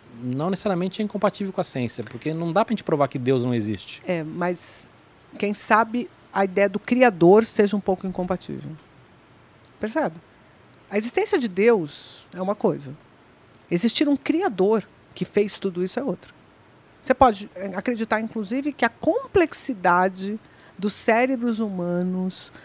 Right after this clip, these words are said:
Speaker 2: como informação, né? Vamos entrar na teoria do caos, complexidade,
Speaker 1: Uhum.
Speaker 2: informação, deira, como um sentido. Estas informações poderiam se complexificar e ter criado uma entidade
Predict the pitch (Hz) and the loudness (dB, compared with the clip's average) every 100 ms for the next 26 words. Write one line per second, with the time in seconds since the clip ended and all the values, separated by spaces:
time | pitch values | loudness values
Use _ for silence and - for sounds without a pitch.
0 | - - 226 240 247 - 269 277 277 - | -4 0 2 2 -2 2 4 4 0 0
1 | - 196 202 196 190 240 208 226 196 - | 0 0 0 0 0 0 0 2 2 0
2 | 185 175 - 196 196 - 175 180 - 165 | -4 -4 2 4 4 0 -6 -8 -8 -4
3 | 175 202 202 175 170 147 208 - - 196 | 0 2 0 -2 -2 0 -2 -4 -8 -6
4 | - 226 208 202 - - 208 196 185 202 | 2 2 2 0 -2 -2 -2 -2 2 2
5 | 214 190 165 151 - - - - 190 196 | 2 0 -2 -2 -10 -20 -10 -2 -2 0
6 | 196 185 - 202 - - 247 226 160 151 | -2 -4 -4 -6 -4 -2 -2 -2 -6 -8
7 | - - - 269 - 269 233 220 190 190 | -10 -4 6 6 6 0 0 -2 -4 -2
8 | 185 - 220 226 208 202 - 208 196 190 | -4 -4 -4 -4 -4 -6 -6 -6 -6 -4
9 | 185 - 175 196 220 247 - 262 - 302 | -8 -8 -10 -2 0 0 -2 -6 -4 -2
10 | 294 240 247 196 175 165 160 151 156 147 | 2 2 0 -2 -4 -2 -4 -6 -6 -6
11 | - 147 156 | -6 -12 -18